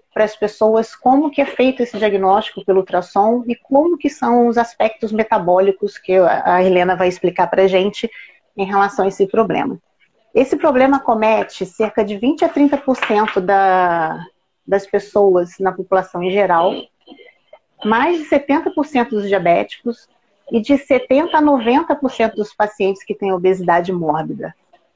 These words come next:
né? Então, é, é uma coisa muito prevalente, né? Muita gente tem gordura no fígado e muita gente não sabe que tem, né? O fígado é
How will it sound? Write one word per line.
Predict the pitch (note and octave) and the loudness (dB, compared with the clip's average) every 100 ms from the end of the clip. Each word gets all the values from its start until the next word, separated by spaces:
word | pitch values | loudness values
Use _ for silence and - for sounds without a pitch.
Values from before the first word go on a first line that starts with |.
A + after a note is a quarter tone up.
| _ | _
né? | F#3+ G3+ | -2 0
Então, | G#3 G#3 B3+ C#4+ C#4+ - - - - | 0 2 2 0 -2 -8 -18 -12 -2
é, | G#3+ A3+ A#3 - | 2 2 0 0
é | A3+ | 0
uma | A#3 A#3+ | 0 2
coisa | B3 B3 | 2 2
muito | A3+ B3 E4 | 2 0 0
prevalente, | C4+ A#3 G#3+ E3 - - | -2 0 0 -2 -8 -8
né? | F3+ F#3 | -4 -4
Muita | F3+ G3 A#3+ F4+ F4 | -4 0 0 2 0
gente | A#3 G3+ A3 - - | 0 0 -2 -6 -6
tem | - F#3 F#3+ | -4 -2 0
gordura | G#3+ G3 G#3 | 0 0 0
no | A3+ | -2
fígado | - A#3 B3 C4+ | -2 0 2 4
e | |
muita | C#4 B3 C4+ C#4+ | 6 6 4 2
gente | C4+ C4 - | 0 0 2
não | C4+ F#4+ | 0 0
sabe | - G3+ G3+ A#3 A#3+ _ _ _ _ _ D5+ | -2 -2 0 -2 -4 _ _ _ _ _ -6
que | - | -4
tem, | - G#3+ D3+ - _ _ _ _ _ | 0 -2 -2 -8 _ _ _ _ _
né? | E3+ F#3+ C4+ - - - - - - - | -2 2 0 -2 -18 -20 -20 -20 -18 0
O | D#4 | 0
fígado | F4+ - C#4+ F4+ A#3+ F3+ F3 - _ _ G#3+ | 0 2 4 4 4 2 0 0 _ _ 2
é | A#3+ C#4+ | 2 2